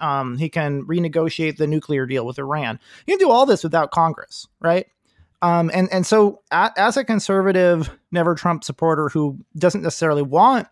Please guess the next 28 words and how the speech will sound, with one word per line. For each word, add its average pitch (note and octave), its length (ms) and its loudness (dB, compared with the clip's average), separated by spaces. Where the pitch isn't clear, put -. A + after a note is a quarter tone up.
the E3 120 -4
progressive D3 460 -2
left C3+ 260 -4
to C#3+ 80 -6
get C3+ 160 -4
all C3 200 -2
the C3 100 -8
things, C3+ 320 -8
all C#3 100 -8
the D3+ 80 -12
goodies C#3 300 -6
they C#3 100 -10
want, C3 300 -8
um, D#3 540 -2
I, D#3+ 160 -6
I'm G#3+ 360 0
sitting - 320 -4
pretty. - 400 -2
I'm E3 100 -2
not F3+ 180 2
too F#3+ 140 0
worried D#3+ 280 2
about G#2+ 260 -4
it, - 160 -16
'cause D3 200 -4
if, D3 140 -6
uh, - 120 -8
if, F3+ 220 -2